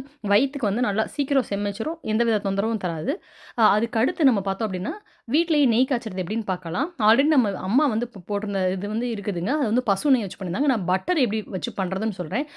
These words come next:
நான் வந்து டெமி செல் அப்படின்றது வந்து பார்த்தீங்கன்னா, பாதி உப்புத்தூள் வந்து கம்மியா இருக்கும் அதுல. அதுதான் யூஸ் பண்ணி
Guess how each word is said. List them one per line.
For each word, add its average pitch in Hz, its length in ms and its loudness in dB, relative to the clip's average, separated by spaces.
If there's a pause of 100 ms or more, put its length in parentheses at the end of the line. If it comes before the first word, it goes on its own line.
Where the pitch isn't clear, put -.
(160)
நான் 254 220 6
வந்து 285 280 4
டெமி 233 280 4
செல் 226 260 0
அப்படின்றது 185 420 -2
வந்து 190 200 -4
பார்த்தீங்கன்னா, 202 340 -4 (100)
பாதி 233 420 4
உப்புத்தூள் 247 440 -2
வந்து 196 240 -6
கம்மியா 262 480 4
இருக்கும் 170 240 -6
அதுல. 156 220 -6 (140)
அதுதான் 254 480 0
யூஸ் 214 260 -2
பண்ணி 208 240 -2